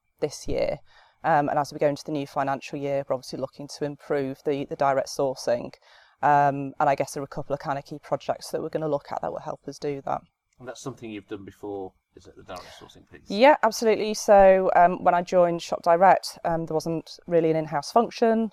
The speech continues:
Speaker 1: There was myself and a colleague. Um, I didn't realise till I joined there was no A T S. Um, it was notepads and in people's heads. Um,
Speaker 2: Fantastic. <laughs>
Speaker 1: so <laughs> when I joined there,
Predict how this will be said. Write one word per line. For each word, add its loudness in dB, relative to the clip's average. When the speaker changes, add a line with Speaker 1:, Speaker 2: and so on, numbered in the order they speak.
Speaker 1:
There 0
was -2
myself 0
and -6
a -6
colleague. 0
Um, -4
I -8
didn't -8
realise 2
till -2
I -2
joined -2
there -4
was -8
no -4
A -4
T -2
S. 0
Um, 2
it -4
was -8
notepads -4
and -6
in -2
people's -4
heads. 4
Um, 6
Speaker 2:
Fantastic. -16
<laughs> -20
Speaker 1:
so 10
<laughs> -6
when 10
I 6
joined 4
there, 6